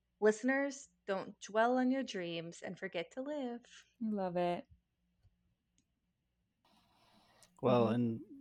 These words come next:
Speaker 3: listen to who it's coming from. This is a guy who
Speaker 1: <sighs>
Speaker 3: dwelt on
Speaker 1: You're
Speaker 3: his dreams a
Speaker 1: right.
Speaker 3: little too much,
Speaker 2: Mm-hmm.
Speaker 3: and
Speaker 1: Yeah.
Speaker 3: now his family's
Speaker 1: You're right. You're
Speaker 3: been
Speaker 1: absolutely
Speaker 3: destroyed.
Speaker 1: right.
Speaker 3: So he's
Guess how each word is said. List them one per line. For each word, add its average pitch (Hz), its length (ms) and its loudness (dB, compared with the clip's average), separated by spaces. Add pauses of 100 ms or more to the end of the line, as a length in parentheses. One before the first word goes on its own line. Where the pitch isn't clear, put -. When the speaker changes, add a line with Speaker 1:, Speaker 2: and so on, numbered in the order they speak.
(180)
Speaker 3:
listen 147 360 6
to 156 100 8
who 135 180 6
it's 113 140 4
coming 117 400 2
from. 95 440 -2 (400)
This 151 300 -2
is 123 120 0
a 123 60 2
guy 117 340 10
who 113 180 0
Speaker 1:
<sighs> 113 80 -2
Speaker 3:
dwelt 110 300 4
on 113 80 4
Speaker 1:
You're 110 100 2
Speaker 3:
his - 40 -4
dreams 110 300 0
a 110 60 2
Speaker 1:
right. 107 80 0
Speaker 3:
little 107 220 0
too - 180 -2
much, 123 240 2
Speaker 2:
Mm-hmm. 190 100 0
Speaker 3:
and - 100 2
Speaker 1:
Yeah. 104 40 0
Speaker 3:
now 107 200 0
his 101 140 -6
family's 87 580 -4
Speaker 1:
You're 202 180 -8
right. 190 260 -2
You're 196 140 -6 (100)
Speaker 3:
been 208 100 4
Speaker 1:
absolutely 196 540 0
Speaker 3:
destroyed. 180 120 -4
Speaker 1:
right. 175 200 -2 (1500)
Speaker 3:
So 113 640 10
he's 151 680 -2